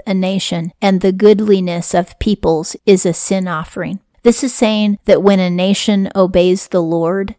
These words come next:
they will be exalted. And that's why at certain times in Israel's history, they were exalted above the pagan nations. And even now, even though there's a lot of sin in Israel, because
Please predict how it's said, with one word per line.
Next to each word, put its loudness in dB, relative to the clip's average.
they 2
will 0
be 0
exalted. -2
And 0
that's 0
why 4
at -2
certain -2
times -4
in -4
Israel's -2
history, -6
they 6
were 0
exalted -2
above -2
the -4
pagan -4
nations. -10
And 4
even 2
now, -4
even 0
though 2
there's -2
a -2
lot -2
of -4
sin -4
in -2
Israel, -2
because 2